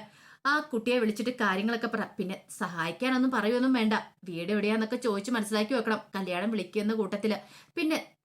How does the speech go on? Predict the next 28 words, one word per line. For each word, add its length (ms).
പോയി 160
സഹായിച്ചാ 580
മതിയല്ലോ. 400
എനിക്കൊരു 300
നല്ല 300
കാര്യമായിട്ടാ 400
തോന്നുന്നത്. 440
നീ 100
ഇങ്ങനെ 300
ഒരു 80
കാര്യം 380
പറയുമ്പോ 300
എനിക്ക് 180
സന്തോഷം 580
തോന്നുന്നുണ്ട്. 480
നിന്നെക്കുറിച്ച് 500
ഓർത്ത് 200
അഭിമാനമാ 460
തോന്നുന്നേ." 440
ഉം. 100
ഇത് 200
കേട്ട് 200
കഴിഞ്ഞപ്പോ 240
ധർമ്മം 300
പറഞ്ഞു, 140
"ഇപ്പഴേ 300
എനിക്കൊരു 240
സമാധാനമായത് 800